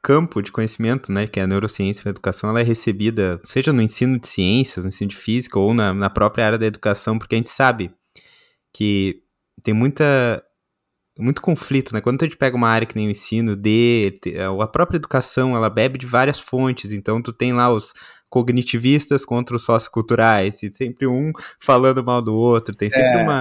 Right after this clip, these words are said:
Speaker 2: é,
Speaker 1: uma rixa. Então,
Speaker 2: é.
Speaker 1: quando entra algo diferente, é natural
Speaker 2: É.
Speaker 1: que haja algum tipo de, de conflito, né? Tem alguma,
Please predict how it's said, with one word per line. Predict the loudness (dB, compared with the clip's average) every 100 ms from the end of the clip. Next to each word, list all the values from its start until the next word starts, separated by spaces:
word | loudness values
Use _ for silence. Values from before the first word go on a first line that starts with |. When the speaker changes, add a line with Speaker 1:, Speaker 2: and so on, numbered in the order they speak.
| 0
Speaker 2:
é, | 0 0
Speaker 1:
uma | 2 4
rixa. | 4 2
Então, | 2 2
Speaker 2:
é. | 4
Speaker 1:
quando | 4 6
entra | 4 4 6
algo | 4 4 -2
diferente, | -2 2 4 4 0 -4 -4 -6 -8 _ _ _ _ _ -4
é | 0
natural | 0 2 4 4 2
Speaker 2:
É. |
Speaker 1:
que | -4 -6 -4
haja | -2 -2 -2 -4 -4 -8 -6
algum | -6 -4 -6
tipo | -6 -4 -2
de, | 0 0 -2
de | -6
conflito, | -4 -4 -2 -4 -2 -4
né? | -4
Tem | -2 0
alguma, | 0 0 -2 -2